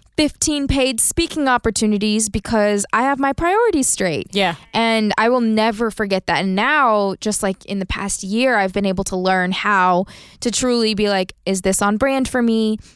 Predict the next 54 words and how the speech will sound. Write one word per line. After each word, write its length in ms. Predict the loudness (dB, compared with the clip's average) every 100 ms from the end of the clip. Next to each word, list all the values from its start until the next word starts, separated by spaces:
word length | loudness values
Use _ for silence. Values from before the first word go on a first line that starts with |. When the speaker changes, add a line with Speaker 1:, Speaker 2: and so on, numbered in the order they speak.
| _
Speaker 1:
Is 120 | -6 -4
this 160 | -2
taking 320 | -2 -2 0
away 160 | 0 0
time 260 | 0 -2 0
from 220 | -2 -2
spending 320 | -2 -2 -2
time 220 | 0 -2
with 100 | -2
my 160 | -2 -4
family? 680 | 0 0 0 -2 -2 -2 -4 -10 -20 -4
Do 100 | -2
I 80 | 0
need 220 | 0 0
this 180 | 0 0
right 220 | 0 0
now? 300 | 0 0 0
Is 120 | -2
this 100 | -4
something 260 | -4 -4 -2
I 80 | 0
want 240 | 0 -2
to 60 | -4
truly 420 | -6 -2 0 0
do?" 420 | -2 0 2 0 -2 -10 -8
And 240 | -2 0
then 200 | 0 0
learn 160 | -2 -2
to 100 | -4
say 200 | -4 -4
no. 220 | -4 -2
But 120 | 0
I 120 | 0
didn't 240 | 0 -2 -2
really 240 | -2 0
get 180 | -2 -2
to 80 | 0
that 160 | -2 0
point 240 | -4 -2
until 280 | -4 -2 0
I 100 | 0
think 200 | -2 -4
earlier 380 | 0 2 2 0
this 260 | -2 -4 -2
year, 420 | 0 0 0 -4 -8 -20 -20 -6
and 460 | -2 0 0 -2 -4
really 520 | -6 0 0 2 0
kind 260 | -2 -2 -2
of 80 | -2
prioritize 640 | 0 2 0 0 -2 0
going 200 | 0 0
back 200 | 0 -2
to 80 | -4
this, 220 | -4 -4